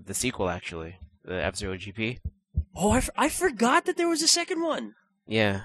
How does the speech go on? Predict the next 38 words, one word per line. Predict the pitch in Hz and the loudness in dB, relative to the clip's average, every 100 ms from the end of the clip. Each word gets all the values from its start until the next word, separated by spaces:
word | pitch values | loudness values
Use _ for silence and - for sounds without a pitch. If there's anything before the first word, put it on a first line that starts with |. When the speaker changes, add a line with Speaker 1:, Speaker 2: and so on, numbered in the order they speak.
| - | 2
Speaker 2:
I | |
Speaker 1:
uh, | 117 107 | 6 6
Speaker 2:
totally | 98 | 6
Speaker 1:
I | 120 143 | 6 8
like | 147 156 | 8 6
Speaker 2:
forgot. | - | 4
Speaker 1:
it, | 180 - - | 0 0 -2
and | 120 120 | 2 4
I | |
actually | 135 - 131 | 4 0 -2
wanna | 120 117 | 0 2
go | 110 | 2
back | 104 107 | 2 0
to | - | -2
playing | 90 110 107 | -4 -2 0
it. | 120 | 2
I, | 101 98 87 | 2 2 -2
I | - 101 | -6 -2
had | 104 101 87 - | 4 2 2 -2
that | 101 92 - _ _ - | 0 0 -2 _ _ -6
F-Zero | - 98 107 104 101 | -4 -2 -2 -2 0
hankering, | 104 110 113 113 117 - | -2 -2 -4 -6 -6 -6
and, | 90 92 87 87 87 _ _ _ | -4 -2 -4 -8 -12 _ _ _
uh, | 69 90 87 82 71 - _ | -2 0 0 -2 -4 -10 _
although | - 117 123 | -4 0 6
I | 113 | 6
like | 104 107 | 6 4
Maximum | 110 104 110 95 | -2 -4 -4 2
Velocity, | 104 107 117 117 117 - | 4 4 -2 -4 -4 -6
I | - 95 95 95 85 _ _ _ | -2 0 0 -2 -6 _ _ _
really | 104 120 120 117 | -4 0 2 4
never | 110 101 101 92 | 2 2 -2 -2
got | 101 107 | 0 0
into | - 101 107 - 95 | 0 -6 -6 -6 -4
F-Zero | 80 95 104 104 101 98 95 | -4 -4 -6 -4 -4 -6 -10
G | 107 | -12
P. | 104 123 135 - _ _ _ - - | -8 -6 -6 -10 _ _ _ -20 -8
Um, | - 101 87 87 82 82 - | 0 0 0 -4 -8 -12 -16